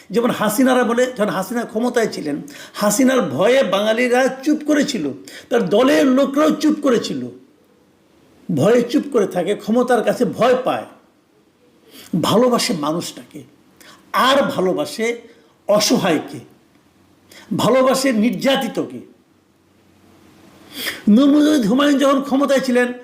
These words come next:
উনি কি ভালো করেছেন আমি জানি না, উনি কি খারাপ করেছেন সেটাও আমি জানি না। আমার সঙ্গে ওনার ক্ষমতা থাকাকালীন কখনো দেখা সাক্ষাৎ হয় নাই।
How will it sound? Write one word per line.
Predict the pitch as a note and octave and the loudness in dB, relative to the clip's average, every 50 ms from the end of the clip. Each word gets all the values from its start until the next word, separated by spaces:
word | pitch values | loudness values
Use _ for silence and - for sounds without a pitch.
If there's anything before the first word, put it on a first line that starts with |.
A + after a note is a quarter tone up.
| - - - _ - | -20 -20 -16 _ -4
উনি | A#3+ B3 B3+ | -2 -2 0
কি | - C4 D4 A#3+ F3+ | 0 0 0 2 2
ভালো | G#3 A#3+ B3 B3 B3 | 2 2 2 2 2
করেছেন | B3+ A#3+ A#3+ A#3+ G#3+ | 0 0 0 0 0
আমি | F#3 E3+ D#3+ | -2 -2 -2
জানি | C3+ D3 C#3 C#3 C#3+ | -2 -2 -2 -2 -2
না, | C#3+ D3 C#3+ C#3+ - | -2 -4 -4 -6 -4
উনি | A3+ B3+ G#3+ | -4 -2 -2
কি | C4 A#3+ B3 | -2 -4 -2
খারাপ | - A#3+ B3 B3 - | 0 0 0 0 0
করেছেন | - A3 F#3+ B3 - - | -2 -2 0 0 -2 -2
সেটাও | A#3+ A#3 B3 A#3 G3+ | 0 0 0 0 0
আমি | F3+ C#3+ C#3 | 0 -2 -2
জানি | B2 B2 B2 | -2 -4 -4
না। | A#2+ - - - - - - | -6 -8 -12 -16 -20 -12 -6
আমার | - G#3+ G#3 - | -2 -2 -2 -2
সঙ্গে | - A#3+ A3 G#3 | -2 -2 -2 -2
ওনার | G3+ G3+ F#3 | 0 0 0
ক্ষমতা | - G3 G3+ G3+ F#3 F#3 | 0 -2 0 0 0 0
থাকাকালীন | F#3 F#3 F#3+ F3+ F3 - G3 A#3 A#3 C4+ - - - - - _ | 0 0 0 0 0 0 -2 -4 -4 -6 -8 -12 -18 -20 -10 _
কখনো | - F#3 E3 G3+ F#3+ D#3+ C#3+ | -4 -2 0 0 0 0 -2
দেখা | E3+ D#3+ - F#3 | -2 -2 -2 -4
সাক্ষাৎ | - - F#3 F3+ - - F#3 F3+ - - | -6 -4 -6 -6 -4 -4 -4 -4 -6 -6
হয় | - G#3 F3+ E3 | -4 -2 0 0
নাই। | D#3 C3+ A#2+ | 0 -2 -4